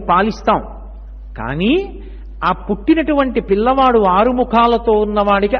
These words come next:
ఆరుగురం పాలిస్తాం, కానీ ఆ పిల్లవాడు మా పిల్లవాడన్న పేరు కూడా ఇస్తారా? అలా అయితే పాలిస్తాం. "దదుః పుత్రో యమస్మాకం సర్వాసామితి నిశ్చితాః," అలా అయితే పాలిస్తాం.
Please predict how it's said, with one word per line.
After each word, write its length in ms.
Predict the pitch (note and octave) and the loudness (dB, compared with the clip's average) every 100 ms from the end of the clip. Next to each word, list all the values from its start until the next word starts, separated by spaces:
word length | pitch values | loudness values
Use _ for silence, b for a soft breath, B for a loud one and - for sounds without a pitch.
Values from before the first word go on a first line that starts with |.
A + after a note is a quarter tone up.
| D#3+ | 0
ఆరుగురం 680 | E3 G3 A3+ A3+ A#3+ D#4 D4+ | 2 4 4 4 4 4 2
పాలిస్తాం, 440 | G#3+ F#3 - D#3+ A#2 - - b b b b b - | 2 2 -4 -10 -10 -16 -16 b b b b b -6
కానీ 220 | E3 A3 | -4 -2
ఆ 180 | A3+ G3+ | 0 0
పిల్లవాడు 580 | G3 F3 F3 A3 G#3+ G#3+ | 0 0 2 2 2 2
మా 280 | D#3+ D#3 G3 | 0 2 2
పిల్లవాడన్న 880 | G#3 A3 A3 G#3+ G#3 G3+ G3+ G3 | 0 2 4 6 6 6 4 2
పేరు 300 | F3+ F#3 F#3 | 2 4 4
కూడా 220 | F3+ F#3 F3+ | 4 2 0
ఇస్తారా? 600 | E3 - F3 E3 F3 F#3+ - - - - - - - - | -2 -4 -2 -2 -4 -10 -16 -16 -16 -16 -16 -16 -14 -4
అలా 160 | F3 G3 | 2 4
అయితే 280 | F#3+ G3+ | 2 0
పాలిస్తాం. 480 | A3 E3 D3 - - - - - - - b b b b b b b b - A#2 D#3 | -2 -2 -8 -12 -16 -16 -16 -16 -16 -16 b b b b b b b b -14 0 4
"దదుః 420 | E3 F3 E3 F3 | 6 8 8 6
పుత్రో 460 | F3+ - E3+ E3+ | 2 -2 2 4
యమస్మాకం 840 | E3+ D3+ E3 - F#3+ F#3+ G3 D#3+ F3 | 4 2 0 -2 0 0 0 -2 -2
సర్వాసామితి 1000 | F3+ D#3+ E3 F3 E3+ F#3 D#3+ E3 D#3 D#3+ | -4 -4 0 0 2 2 0 0 -2 -2
నిశ్చితాః," 880 | F3 - - F3 F3+ F#3 F3 F3 F3 - - - - | -2 -6 -4 0 4 4 4 4 2 -2 -14 -10 0
అలా 140 | F#3 G#3 | 4 4
అయితే 300 | G3 G3 B3+ | 2 0 -2
పాలిస్తాం. 500 | G3 C3+ - - | -2 -8 -12 -16